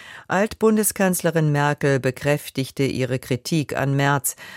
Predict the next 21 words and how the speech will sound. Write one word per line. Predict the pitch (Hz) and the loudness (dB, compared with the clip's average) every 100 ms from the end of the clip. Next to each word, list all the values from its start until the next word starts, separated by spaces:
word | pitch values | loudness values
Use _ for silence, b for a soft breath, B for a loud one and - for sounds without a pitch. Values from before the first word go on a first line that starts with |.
| B | B
Auch | - 123 127 | 0 0 0
unter | 135 131 127 | -2 0 0
schwierigen | - 151 151 156 165 | 0 0 2 2 2
Bedingungen | 160 156 160 175 214 247 | 2 2 2 2 2 2
sollte | 220 208 202 | 2 2 0
es | 196 | 0
nicht | 180 160 | 0 0
dazu | 147 143 139 | 0 0 -2
kommen, | - 151 147 127 B B - | 0 0 2 -2 B B -4
dass | 131 | 0
Mehrheiten | 143 151 151 147 131 - 135 | 2 4 4 2 -2 -2 -2
mit | 131 | -2
der | 131 - | -2 0
A | 165 | 0
F | 165 - | 0 0
D | 165 127 | -2 -2
entstünden, | - 123 - 147 139 - 131 - | -2 -4 -2 0 0 -2 -4 -4
erklärte | - - 123 120 113 | -8 -6 -6 -4 -4
sie | 117 | -2
in | 127 | -2
Hamburg. | 131 131 123 110 | 0 0 0 -2